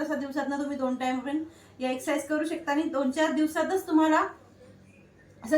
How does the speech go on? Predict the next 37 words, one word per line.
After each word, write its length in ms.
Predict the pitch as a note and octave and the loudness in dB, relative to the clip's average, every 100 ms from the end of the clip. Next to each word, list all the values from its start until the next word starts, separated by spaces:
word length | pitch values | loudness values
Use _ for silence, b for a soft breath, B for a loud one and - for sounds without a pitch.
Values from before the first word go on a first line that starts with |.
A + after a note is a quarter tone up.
| D4+ | 4
छान 260 | D#4+ D#4+ D#4 | 4 6 4
रिझल्ट 320 | - D#4+ F4+ | 6 4 4
भेटेल 340 | E4+ D4+ C#4+ - | 0 2 0 4
की, 380 | D4+ D#4 D#4 - | 6 6 4 2
अ, 180 | C#4 | 2
वाटेल 400 | C#4+ C#4+ - D#4 | 4 4 4 2
की 160 | D#4 E4 | 4 2
हा 260 | C#4+ C#4+ C#4+ | 4 4 6
माझ्या 280 | C#4 C#4+ | 4 4
मांड्यांची 480 | C#4 A#3+ B3 C4 C#4 | 4 2 2 0 -2
साईज 280 | C#4+ C4+ - | -2 -2 0
कमी 240 | C4+ B3+ | 2 2
होत 140 | C#4+ C4 | 2 0
चालली, 340 | - B3 B3 | 0 0 2
आता 200 | B3+ B3+ | 0 2
माझ्या 240 | B3 A#3+ B3 | 2 0 0
मांड्या 240 | A#3 B3+ | 0 0
घासायला 360 | C4+ B3+ A3+ A#3 | 0 0 -2 -2
कमी 260 | B3+ B3 | -4 -4
झालेल्या 320 | C#4 G#3+ G#3+ | -2 -2 -2
आहेत, 120 | G#3+ B3 | -4 -4
असं 100 | C#4+ | -2
खरंच 220 | C#4+ C#4 D4 | 0 2 2
वाटेल. 300 | D4 D4 D#4 B B - | 2 0 -4 B B 0
आणि 280 | D4 F4+ | 2 4
नॅचरल 380 | F4 D#4 D#4+ D#4 | 4 2 2 2
पद्धतीने 380 | D#4+ D#4 D4+ D#4 | 2 2 0 2
होणार, 300 | D#4 C4 C4 | 4 2 2
तुम्हाला 260 | C4+ C4+ C4 | 0 2 4
मलम 360 | B3+ B3 B3 | 4 4 -2
वगैरे 220 | A#3+ B3 | -4 -2
ह्या 120 | B3+ A#3+ | -2 -2
गोष्टी 220 | A#3+ A#3 | -6 2
लावायचं 320 | A3+ A3+ A3+ | 2 2 0
काम 200 | A#3+ A#3+ | 0 0
पडणार 280 | B3 A#3+ A3+ | -2 -4 -4
नाही, 160 | A#3 | -6